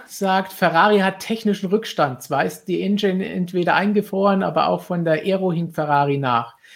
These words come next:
Ich hätte gedacht, Ferrari bringt nach Spa viele neue Teile zum Testen. Warum taten sie es nicht?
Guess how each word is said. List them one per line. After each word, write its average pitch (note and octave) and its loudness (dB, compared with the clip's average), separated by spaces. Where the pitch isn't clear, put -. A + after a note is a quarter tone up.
Ich D#3+ -8
hätte F3+ 0
gedacht, F3 2
Ferrari F3 4
bringt F3 0
nach D#3+ 0
Spa D#3+ 2
viele F3+ -2
neue E3 2
Teile E3+ 2
zum E3 -6
Testen. F#3+ -2
Warum F#3 6
taten G3 2
sie D3+ 2
es B2 -2
nicht? - -10